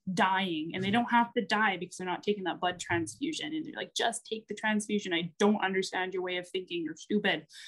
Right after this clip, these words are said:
You gotta push that shit aside, and you gotta advocate for that patient and say, "Hey, doctor, actually, they really don't want that blood transfusion. It's against everything they stand for."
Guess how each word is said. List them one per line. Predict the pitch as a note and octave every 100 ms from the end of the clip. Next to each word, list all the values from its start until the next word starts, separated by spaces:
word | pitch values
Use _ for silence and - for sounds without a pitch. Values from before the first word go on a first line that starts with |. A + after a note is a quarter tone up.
| - -
You | - C4
gotta | D4
push | E4+ F#4+ -
that | D#4+ -
shit | D4+ C#4+
aside, | - D4+ D4+ F#3+
and | F3+
you |
gotta | G#3 G#3 -
advocate | F#3 G#3+ G#3+ D#3 -
for | -
that | -
patient | F3 E3+ D#3+ E3+
and | F3
say, | A3+ -
"Hey, | C4
doctor, | A3 F#3+ G3+ G#3
actually, | G#3 G#3 A3+ G#3
they | G3 G#3 F#3
really | G3 F3+
don't | F3 D#3
want | E3
that | - -
blood | D#3+ D#3
transfusion. | D3 D#3 - - D#3+
It's | D3+
against | C#3 E3 D#3+ -
everything | F#3+ F#3+ F3+
they | D#3+
stand | E3 D3 C#3+ D3
for." | -